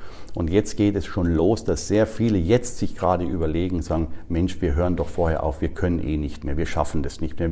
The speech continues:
Und jetzt kommt es, die haben keine Hoffnung. Und jetzt kommen wir das Wort Perspektive wieder. Wir brauchen auch für die, die in Schwierigkeiten sind, eine Perspektive, wann es wieder losgeht. Wenn wir die alle so hängen lassen, dann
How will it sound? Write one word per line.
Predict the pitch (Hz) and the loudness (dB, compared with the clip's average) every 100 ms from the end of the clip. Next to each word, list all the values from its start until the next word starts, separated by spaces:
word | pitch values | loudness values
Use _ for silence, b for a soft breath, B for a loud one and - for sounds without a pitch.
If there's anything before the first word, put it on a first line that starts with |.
| - | 2
Und | 120 135 107 | 6 6 6
jetzt | 95 - | 0 2
kommt | 98 92 | 2 2
es, | 90 - | 0 0
die | 82 | 2
haben | 92 92 | 2 0
keine | 92 82 80 - | 0 0 4 4
Hoffnung. | - - 69 65 - - - B B B B - | 4 0 0 -2 -6 -10 -10 B B B B -2
Und | 92 | 2
jetzt | 104 | 2
kommen | - 113 107 | 4 6 6
wir | |
das | 98 - | 4 4
Wort | 104 101 | 4 4
Perspektive | - 98 - 101 - - 175 131 80 | 2 2 2 -2 -4 -2 0 0 -2
wieder. | 76 - - B B - | -2 -4 -8 B B -4
Wir | 87 | -2
brauchen | - 80 110 - 127 | 2 6 6 6 4
auch | 101 - | 2 2
für | - 113 | 2 2
die, | 117 120 127 | 4 2 2
die | 107 | 2
in | 98 | 2
Schwierigkeiten | - 120 110 - 98 92 | 4 4 4 2 2 2
sind, | 90 113 | 2 2
eine | 110 95 | 2 0
Perspektive, | - 95 - 95 - - 127 127 95 | 2 0 2 0 -2 0 4 4 4
wann | 98 | 4
es | 101 - | 2 2
wieder | 98 90 | 4 6
losgeht. | 98 139 - - - - b b b b | 4 2 -2 -6 -10 -10 b b b b
Wenn | 87 87 | -2 0
wir | 85 | 0
die | 82 101 - | 0 -2 0
alle | 107 123 | 0 2
so | 98 95 92 | 2 2 0
hängen | - - 107 123 76 | -2 -2 4 4 4
lassen, | 71 - 104 101 90 | 0 -2 -2 -2 0
dann | 90 | -2